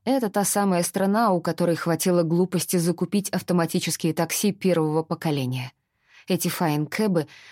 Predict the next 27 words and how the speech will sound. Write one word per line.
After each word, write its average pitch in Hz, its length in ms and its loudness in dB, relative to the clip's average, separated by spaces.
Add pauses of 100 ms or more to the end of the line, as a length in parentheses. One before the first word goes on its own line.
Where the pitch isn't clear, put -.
(220)
получили 220 460 2
печальную 214 540 2
известность 202 640 0
за 202 140 0
то, 262 140 0
что 208 160 -4
постоянно 220 500 0
попадали 208 440 0
в 175 100 2
мелкие 196 400 2
Д 185 100 0
Т 185 160 -4
П 127 300 -6 (320)
и 175 60 2
стали 170 280 0
символом 160 580 2
того, 170 300 0
с - 80 -4
какой 165 300 2
легкостью 160 580 0
зарубежные 156 540 0
компании 160 560 0
продают 160 640 0
правящим 160 580 0
элитам 180 400 0 (240)
технический 160 680 -2
мусор. 139 380 -4